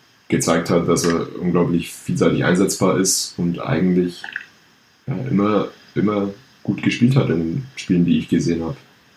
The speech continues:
Hat letztes Jahr einen unglaublichen Schritt in der U einundzwanzig gemacht. Ist da nach vielleicht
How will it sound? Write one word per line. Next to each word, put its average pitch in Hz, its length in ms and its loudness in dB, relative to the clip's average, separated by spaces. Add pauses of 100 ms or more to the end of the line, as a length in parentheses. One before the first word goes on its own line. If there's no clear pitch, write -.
(300)
Hat - 540 -4
letztes 95 360 0
Jahr 95 100 4
einen 92 160 4
unglaublichen 95 500 2
Schritt 104 360 0
in 95 60 2
der 90 100 4
U 85 80 4
einundzwanzig 117 600 2
gemacht. 113 500 -2 (500)
Ist - 160 -8
da 98 380 2 (720)
nach 82 360 -6
vielleicht 85 240 0